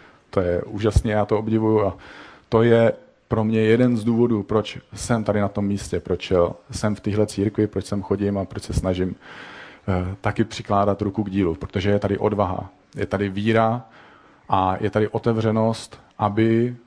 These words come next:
vlastně Kristus mohl skrze nás a skrze každýho z nás působit a společně, aby jsme udělali nějaký věci pro Boha, aby jsme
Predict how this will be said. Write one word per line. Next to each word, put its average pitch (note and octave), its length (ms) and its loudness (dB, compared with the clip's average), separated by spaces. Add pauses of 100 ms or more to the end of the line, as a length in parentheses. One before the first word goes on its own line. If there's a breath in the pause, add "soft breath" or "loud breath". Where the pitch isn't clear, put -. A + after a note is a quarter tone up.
vlastně A2+ 360 -2
Kristus B2+ 680 -2
mohl B2 280 2
skrze B2 400 -2
nás A2 500 2
a - 60 -2
skrze A2+ 340 -2
každýho C3+ 480 0
z G#2 60 -4
nás E2+ 480 -4 (680 soft breath)
působit A#2+ 840 0 (280 soft breath)
a G#2+ 100 0
společně, B2+ 760 -2
aby A2+ 160 0
jsme B2+ 280 0
udělali B2 400 0
nějaký A#2+ 640 2 (560 loud breath)
věci B2+ 340 0
pro D#3 180 -2
Boha, G#2+ 380 -4 (220)
aby G#2+ 160 0
jsme A2+ 540 0